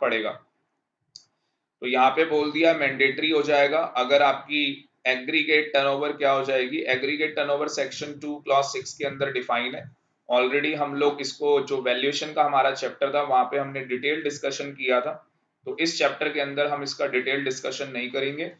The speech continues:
Valuation के अंदर already हम लोग कर चुके हैं, Same meaning है। सबसे पहले कहता है कि exclusively, exclusively का मतलब only,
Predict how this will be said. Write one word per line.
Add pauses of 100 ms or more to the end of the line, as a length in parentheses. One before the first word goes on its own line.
(140)
Valuation
के
अंदर
already
हम
लोग
कर
चुके
हैं,
Same
meaning
है। (920)
सबसे
पहले
कहता
है
कि
exclusively, (200)
exclusively
का
मतलब (140)
only,